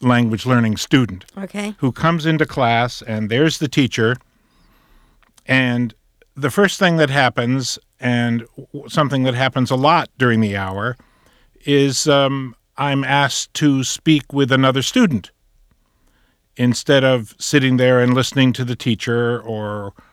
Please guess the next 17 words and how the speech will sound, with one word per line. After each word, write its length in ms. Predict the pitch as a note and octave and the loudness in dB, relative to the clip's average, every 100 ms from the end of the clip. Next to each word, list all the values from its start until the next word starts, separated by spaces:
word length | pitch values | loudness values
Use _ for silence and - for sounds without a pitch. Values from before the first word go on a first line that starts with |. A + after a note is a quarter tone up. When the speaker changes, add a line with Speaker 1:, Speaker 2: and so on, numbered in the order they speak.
| - | -6
Speaker 1:
watching 420 | B2+ B2 - A#2+ | -2 -2 0 -2
stuff 480 | - C#3 B2 A#2+ - | -2 -2 0 -2 -6
or 160 | G#2+ G#2+ | -6 -6
doing, 480 | G2+ A#2+ A#2 A#2 | -6 -4 -2 -2
uh, 100 | A#2 | -2
drills 480 | G#2+ A2 B2 A#2+ A2 | -4 2 2 2 -2
and 140 | A#2+ A2+ | -2 -2
raising 320 | A#2 A2+ A#2 | -2 -2 -2
my 140 | A2+ | -2
hand 540 | G#2+ A#2+ A#2 A2+ G#2+ - _ _ _ - | 0 0 0 -2 -4 -10 _ _ _ -8
with 140 | B2 A#2 | 0 2
everybody, 540 | A2+ A2+ A2 A2 A2 | 2 2 2 2 0
giving 340 | A#2 A2+ A#2 | 0 2 2
an 100 | A2+ | 2
answer, 540 | A2+ A2+ G#2 A2 A2 - _ _ _ _ _ _ | 2 0 -2 -4 -6 -8 _ _ _ _ _ _
um, 500 | G#2+ G2+ G2 G2 F#2 _ | -8 -6 -6 -10 -16 _
like, 320 | A2+ G#2+ G2+ | -10 -8 -8